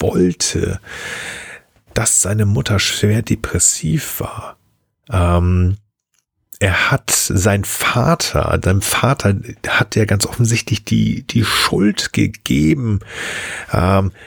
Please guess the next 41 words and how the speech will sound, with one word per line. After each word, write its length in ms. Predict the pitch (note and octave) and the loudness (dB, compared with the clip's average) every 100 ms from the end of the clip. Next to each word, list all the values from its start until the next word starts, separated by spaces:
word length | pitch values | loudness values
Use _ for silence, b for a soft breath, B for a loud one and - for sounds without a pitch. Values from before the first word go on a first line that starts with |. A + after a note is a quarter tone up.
| B | B
dass 160 | G#2 - | -4 -2
seine 180 | G#2+ A#2 | 0 0
Mutter 500 | A#2+ D3 D#3 A2+ F#2 | 2 0 2 0 0
weggesperrt 840 | A2+ - G#2 - - A2+ A2 - | 0 0 0 0 0 0 0 0
war 140 | G#2+ | 0
und 140 | G#2+ G#2 | 2 2
er 140 | G2+ | 0
kennt, 800 | G2+ - - C3+ C#3+ A#2+ - - - | 0 -2 0 2 2 0 -2 -8 0
sein 180 | A2 G#2 | 0 0
Vater 520 | - C#3 C#3+ - A2+ | 0 0 2 2 0
hat 160 | B2+ - | 0 0
eigentlich 240 | A#2+ G#2+ | 0 0
nur 120 | A#2 | 2
was 160 | G#2+ - | 2 0
Gutes 280 | D#3+ - - | -2 -2 -2
gemacht. 320 | E2+ E2+ - | -2 -2 0
Das 260 | G2 - | 0 -2
heißt, 400 | - - A2+ - - B B B B B B | -4 -2 -2 -2 -8 B B B B B B
dieser 160 | G2+ G#2 | 0 0
Charakter 560 | - F#2+ - - - - | 0 -2 -2 -2 -2 -2
erkennt, 680 | - - - C#3 B2 A2 - | -2 -2 -2 0 0 -2 -2
ich 180 | - - | -2 -2
habe 80 | - | 0
meinem 160 | A2+ F#2 | 0 0
Vater 320 | C3 B2+ - | 0 0 0
Unrecht 380 | D3 B2+ G#2+ - | 2 2 0 0
getan 420 | G#2+ - A2 A2+ | 0 0 2 2
und 80 | G2+ | 0
vielleicht 340 | G#2 G#2 A#2 | 2 0 0
ist 100 | - | 0
mein 120 | G2+ | 0
Vater 220 | - A#2 | 0 0
nicht 180 | G#2+ F#2 | 0 2
der 80 | F#2 | 0
beste, 420 | F2 G2 G2+ - | 0 -2 0 -2
größte, 340 | F#2+ F#2+ - - | 0 0 0 0
tollste, 300 | A2+ G2+ F#2 | 0 2 0
liebendste 600 | F#2 E3+ F3+ A#2+ - F2 | 2 2 2 2 0 -2
Charakter 460 | F2+ E2 F#2 F2+ | 0 0 2 0
gewesen, 400 | E2 E2 E2+ E2+ | 2 2 2 2
aber 360 | - F#2+ - | 0 0 0